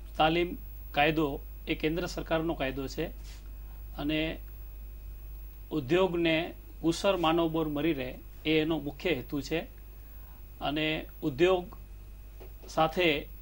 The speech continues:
કેટલીક, અ, કન્ડિશન્સ આ કાયદામાં બતાવવામાં આવેલી છે અને જે આપણા યુવાનો છે એ અર્ધકુશળથી કુશળ કારીગરો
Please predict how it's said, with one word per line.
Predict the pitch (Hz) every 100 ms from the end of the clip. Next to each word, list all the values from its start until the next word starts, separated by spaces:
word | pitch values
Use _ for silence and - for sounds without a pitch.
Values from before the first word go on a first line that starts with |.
| - -
કેટલીક, | 151 175 170 - 170
અ, | 160 -
કન્ડિશન્સ | - 156 175 165 175 151 147 - - -
આ |
કાયદામાં | 156 143 151 160 156 156 -
બતાવવામાં | 143 - 147 147
આવેલી | 139 160 175
છે | 170 170 190 - - - - - -
અને | 143 151 156 156 - - 127
જે | 151 160 170 -
આપણા | 143 165
યુવાનો | 156 151 160 165 160
છે | 170 151 127 - - -
એ | 156 160
અર્ધકુશળથી | - - 151 160 170 170 156 165 147 160
કુશળ | 151 147 175
કારીગરો | 147 143 147 139 151 143